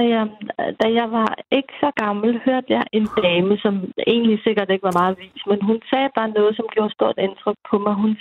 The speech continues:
sagde, øh, hun havde nemlig haft et, et lorteliv,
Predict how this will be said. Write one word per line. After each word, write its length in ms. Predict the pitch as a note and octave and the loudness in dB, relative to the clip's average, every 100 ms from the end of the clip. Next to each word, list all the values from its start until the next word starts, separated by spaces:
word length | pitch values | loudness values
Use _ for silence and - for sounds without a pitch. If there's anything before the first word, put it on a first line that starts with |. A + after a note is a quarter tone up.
| - | -2
sagde, 280 | A3+ A3 G#3+ - _ - - - - | -2 0 -2 -4 _ -20 -18 -6 0
øh, 120 | G3+ F#3+ | 2 2
hun 100 | A3 A3 | 4 4
havde 260 | A3+ A3 G#3+ | 2 0 0
nemlig 380 | A3+ A3 A3+ G#3 | 0 0 0 0
haft 280 | G3+ G#3 - A3 | 0 -4 -2 -2
et, 120 | G#3+ - - - - - - - _ _ _ _ _ _ _ _ _ | -2 -8 -12 -10 -12 -10 -10 -12 _ _ _ _ _ _ _ _ _
et 160 | G#3+ F#3+ | -2 0
lorteliv, 600 | G#3 F3+ F#3+ G3 F#3 F#3 | 0 2 0 0 0 0